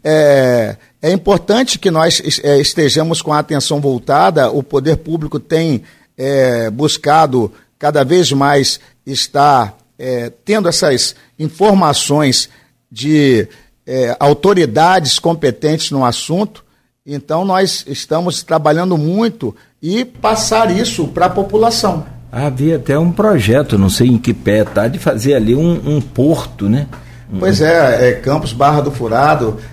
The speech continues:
Speaker 1: é, existe, existe muitos projetos, né, na, na área, é, é, offshore também, pra, pra aquela área.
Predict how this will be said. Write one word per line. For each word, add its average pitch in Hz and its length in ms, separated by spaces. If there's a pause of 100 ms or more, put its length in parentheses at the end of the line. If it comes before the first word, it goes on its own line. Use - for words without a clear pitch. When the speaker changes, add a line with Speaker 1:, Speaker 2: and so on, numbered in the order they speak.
(100)
Speaker 1:
é, 127 320
existe, 151 460
existe 135 800
muitos 151 320
projetos, 139 800 (100)
né, 127 300
na, 113 300 (260)
na 117 120
área, 120 600 (320)
é, 107 800 (960)
é, 110 400
offshore 139 680
também, 135 480
pra, - 180
pra 117 160
aquela 120 300
área. 139 400